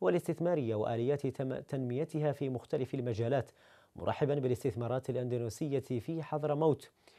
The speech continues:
إلى جانب مناقشة أوضاع الطلاب الأندونيسيين الدارسين في المحافظة. من جانبه أكد جوهان تطلع بلاده لتطوير وتعزيز العلاقات الثنائية في كافة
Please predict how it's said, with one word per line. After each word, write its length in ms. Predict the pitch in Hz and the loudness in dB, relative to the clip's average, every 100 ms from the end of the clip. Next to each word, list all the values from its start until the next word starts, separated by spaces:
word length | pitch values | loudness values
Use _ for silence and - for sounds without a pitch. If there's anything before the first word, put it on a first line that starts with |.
| - _ | -20 _
إلى 140 | 175 175 | 6 8
جانب 320 | 180 190 160 | 6 2 0
مناقشة 600 | 156 139 131 - 151 147 - | 0 0 -4 -4 -4 -4 -4
أوضاع 520 | - 143 117 147 147 | -2 -2 0 2 2
الطلاب 380 | 139 139 131 143 | 2 0 0 0
الأندونيسيين 800 | 139 135 131 127 - 135 156 135 - - - - | -2 -2 -2 -4 -2 0 2 0 -4 -20 -8 -2
الدارسين 520 | 139 160 147 196 175 | 4 4 4 2 0
في 100 | 151 | 0
المحافظة. 840 | 151 123 - 131 170 110 101 _ _ _ - | 0 0 -2 2 2 2 -4 _ _ _ -2
من 120 | 165 | 0
جانبه 520 | 120 123 127 139 131 123 | 2 2 2 0 2 0
أكد 280 | 143 123 | 2 0
جوهان 360 | 110 113 127 135 | 2 0 0 -4
تطلع 380 | 131 139 131 110 | -4 -2 0 2
بلاده 440 | 113 135 127 127 | 0 -2 0 0
لتطوير 480 | 123 120 123 139 135 | 0 -2 -4 -2 0
وتعزيز 460 | 127 127 110 135 127 | 0 0 -2 -2 0
العلاقات 500 | 117 120 117 135 139 | 0 0 -2 -4 -4
الثنائية 480 | - 120 135 135 | -4 -4 -4 -4
في 280 | 120 123 131 | -4 -4 -4
كافة 320 | - 151 151 | -2 -2 -2